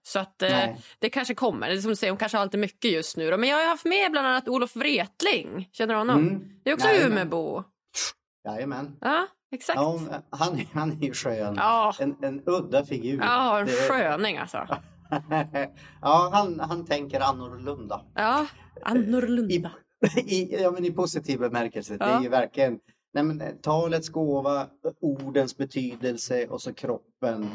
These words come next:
Speaker 1: Mm.
Speaker 2: Eh, och så det här, eh, berättandet,
Speaker 1: Mm.
Speaker 2: eh, så, eh, som vi är på väg att tappa, vilket jag tycker är synd. För det kommer jag ihåg när jag började med stand-up, att,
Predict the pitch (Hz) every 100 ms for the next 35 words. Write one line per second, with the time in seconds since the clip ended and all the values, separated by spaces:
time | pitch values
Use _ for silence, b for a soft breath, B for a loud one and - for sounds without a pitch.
0 | 214 - 208 208 208 120 117 117 - 151
1 | 143 135 131 123 113 - - - - -
2 | - 143 143 143 156 156 - 151 120 110
3 | 92 - - 196 214 233 254 - - -
4 | 147 160 - 165 - 143 127 156 104 -
5 | 147 - 151 147 139 147 139 135 135 -
6 | 175 - _ - 214 165 143 113 123 123
7 | 127 117 - 135 123 110 110 165 202 170
8 | 156 156 139 139 139 135 147 160 160 139
9 | 147 147 113 104 117